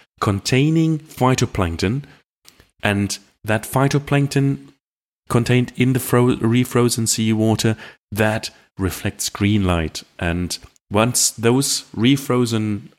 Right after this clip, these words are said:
ice parts are breaking off the ice shelf, those icebergs are tumbling over, and then you see those beautiful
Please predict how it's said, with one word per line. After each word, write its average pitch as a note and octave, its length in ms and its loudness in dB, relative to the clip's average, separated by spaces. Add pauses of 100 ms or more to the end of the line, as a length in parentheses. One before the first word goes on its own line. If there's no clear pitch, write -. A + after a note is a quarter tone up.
ice G#2+ 280 0
parts G2+ 320 -4
are F#2+ 60 -2
breaking F#2 400 -2
off F2+ 120 -4
the F#2 140 0
ice B2+ 180 2
shelf, F3+ 400 0 (460)
those G2+ 260 2
icebergs G2+ 460 0
are F#2 60 2
tumbling G2+ 420 -2
over, C3 340 4 (240)
and E2+ 160 -4
then F#2+ 200 -2
you F#2 80 -4
see G#2+ 360 0
those F2+ 280 0
beautiful F#2 720 0